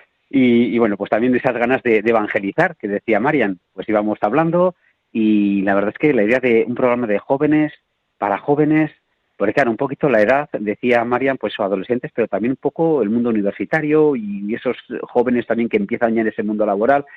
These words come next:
Queríamos coger toda esa parte y un poco que jóvenes evangelicen a jóvenes, incluso dentro del mismo programa, además de darles, darles protagonismo, pues preguntando, que vean también modelos y los tengan cercanos. Entonces nos parecía una idea,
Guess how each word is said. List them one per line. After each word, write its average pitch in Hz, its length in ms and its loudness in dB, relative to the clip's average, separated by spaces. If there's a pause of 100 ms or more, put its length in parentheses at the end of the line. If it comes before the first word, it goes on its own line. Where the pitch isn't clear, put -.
(240)
Queríamos 135 300 0
coger 160 280 0
toda 139 180 -6
esa 123 200 -4
parte 147 520 -2 (500)
y 110 200 -2
un 110 80 -4
poco 139 280 0
que - 120 -4
jóvenes 147 420 0
evangelicen 113 500 -4
a 117 60 -2
jóvenes, 151 440 0
incluso 110 300 -4
dentro 170 300 0
del 160 120 2
mismo 143 240 -2
programa, 139 500 -2 (200)
además 104 280 -6
de 135 80 -4
darles, 131 220 -6 (120)
darles 117 460 -4
protagonismo, 117 720 -2
pues - 200 -12
preguntando, 123 680 -2 (320)
que 107 120 -2
vean - 180 0
también 156 260 2
modelos 156 640 2
y 107 60 -4
los 98 120 -6
tengan 135 320 0
cercanos. 131 560 -2 (520)
Entonces 127 220 -2
nos 123 100 -6
parecía 117 340 2
una 156 140 2
idea, 170 260 2